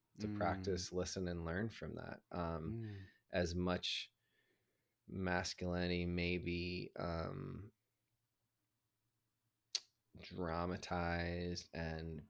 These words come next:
Speaker 1: beefed up and used in a negative, like, way today, um,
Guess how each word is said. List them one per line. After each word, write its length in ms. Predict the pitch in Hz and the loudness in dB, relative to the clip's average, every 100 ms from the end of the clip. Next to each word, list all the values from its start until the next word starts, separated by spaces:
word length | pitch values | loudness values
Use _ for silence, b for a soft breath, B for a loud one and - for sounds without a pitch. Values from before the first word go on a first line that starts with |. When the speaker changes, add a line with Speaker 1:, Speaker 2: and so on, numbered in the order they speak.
| - | -4
Speaker 1:
beefed 380 | 95 92 - - | -2 -2 -2 0
up 320 | 80 87 - 85 | 2 0 -2 -4
and 200 | 85 87 | 0 0
used 640 | 87 87 87 85 - - - | 2 2 0 -2 -2 -4 -4
in 180 | 80 80 | -2 -2
a 80 | |
negative, 580 | 80 85 87 85 82 80 - | -2 0 2 2 0 -2 -6
like, 320 | - 78 80 - | -4 -2 -2 -4
way 480 | 69 87 85 85 87 | -4 0 2 4 2
today, 580 | - 90 87 90 95 92 | 4 4 6 6 4 2
um, 640 | - 82 80 78 76 - | 2 2 2 0 -2 -4